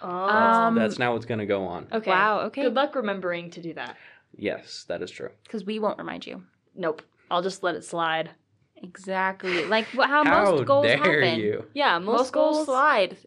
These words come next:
Speaker 1: And it's
Speaker 3: Um,
Speaker 1: because the, you don't have, you don't use the smart acronym.
Speaker 3: Yeah, the problem that I have with goals is I always feel like I can't make them. And I feel like I miss the deadline to make my goals.
Speaker 1: Do you only make them in January?
Speaker 3: Sometimes, or I, like, do 'em, like, w-,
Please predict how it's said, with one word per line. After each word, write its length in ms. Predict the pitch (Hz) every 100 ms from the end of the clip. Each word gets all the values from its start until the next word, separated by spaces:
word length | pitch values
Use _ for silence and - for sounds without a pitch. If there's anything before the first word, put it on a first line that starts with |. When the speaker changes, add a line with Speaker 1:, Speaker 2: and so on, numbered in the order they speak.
| _
Speaker 1:
And 140 | - 233
it's 100 | 302
Speaker 3:
Um, 100 | 294
Speaker 1:
because 240 | 285 254
the, 100 | 233
you 140 | 220
don't 160 | 240 240
have, 280 | 254 262 220
you 120 | 220
don't 140 | 240 240
use 180 | 269 240
the 100 | 262
smart 520 | - 269 294 277 - _ _ _ -
acronym. 400 | 262 302 190 160 - _ -
Speaker 3:
Yeah, 380 | 220 226 214 -
the 100 | 233
problem 360 | 269 302 359 440
that 80 | 330
I 100 | 233
have 240 | 233 226
with 120 | 214 -
goals 240 | 190 190
is 100 | 202
I 120 | 202
always 220 | 226 285
feel 200 | - 226
like 160 | 214 208
I 80 | 196
can't 340 | 196 202 175
make 240 | 180 160 -
them. 180 | 156
And 140 | 160 95
I 100 | 190
feel 200 | 190 254
like 120 | 269
I 120 | 240
miss 360 | 214 208 220 -
the 140 | 196
deadline 460 | 185 185 180 175 180
to 120 | 190
make 220 | 170 -
my 80 | 165
goals. 340 | 170 160 - - _ _
Speaker 1:
Do 80 | 240
you 80 | 233
only 140 | 226
make 180 | 208 190
them 140 | 202 190
in 100 | 175
January? 540 | 147 156 175 190 240 - _
Speaker 3:
Sometimes, 800 | - - 233 233 220 196 185 185
or 200 | - 220
I, 60 | 233
like, 160 | 240 226
do 100 | 226
'em, 80 |
like, 140 | 220 196
w-, 320 | - 180 175